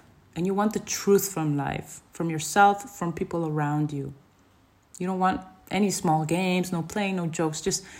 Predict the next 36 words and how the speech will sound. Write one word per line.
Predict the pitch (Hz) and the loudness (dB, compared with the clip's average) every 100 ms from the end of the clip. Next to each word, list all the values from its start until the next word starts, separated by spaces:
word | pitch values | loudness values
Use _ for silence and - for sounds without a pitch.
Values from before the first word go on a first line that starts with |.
| - - | -20 -6
deep, | - 214 214 - - | 2 4 2 -4 -20
plain | - 175 160 156 156 - | -8 -2 0 -2 -4 -12
truth. | - 156 143 139 - - _ _ _ _ _ _ _ _ _ _ _ _ - - _ _ - - - | -6 -2 -2 -2 -10 -18 _ _ _ _ _ _ _ _ _ _ _ _ -20 -20 _ _ -20 -20 -10
And | 180 | -2
here | 156 185 | 2 6
you, | 180 | 4
we | - 185 | 2 2
can | 175 165 | 2 2
think | 185 180 | 2 2
about | 175 160 160 - - - | 2 2 2 -2 -18 -4
the | 170 | -2
goddess | 165 160 160 156 - | 2 2 2 0 -2
Kali, | - - 156 151 151 143 135 135 - | -4 -6 -2 0 2 0 -2 -6 -8
you | |
know, | 143 | -4
the | 147 | -2
goddess | 147 156 147 151 147 | -2 2 2 2 -2
of | 156 | -6
transformation | - 151 147 - 151 147 156 156 - 165 156 | -2 0 0 -2 0 2 2 0 -2 -2 0
that | 156 151 | 0 -2
gets | 160 - - | -6 -6 -4
rid | 165 160 | 0 0
of | 160 156 - - _ | -2 -6 -10 -20 _
everything | - 175 196 202 190 180 170 | 0 0 2 0 0 -2 0
that | 156 | 0
is | 156 151 | -2 -2
not | 160 160 202 - | -2 0 -2 -4
serving | - - 156 202 226 247 180 | -8 -4 0 2 4 4 2
you, | 165 147 139 151 | 2 0 -2 -4
that | 160 - | -8 -6
keeps | - 214 - - | -4 -4 -6 -4
you | 185 | -4
stagnant | - - 180 208 233 226 180 | -4 -4 0 2 4 4 0
in | 170 - | -4 -4
old | 180 226 220 - | 0 0 -2 -12
patterns. | - 175 208 196 147 139 - | -6 -2 0 0 -2 -4 -8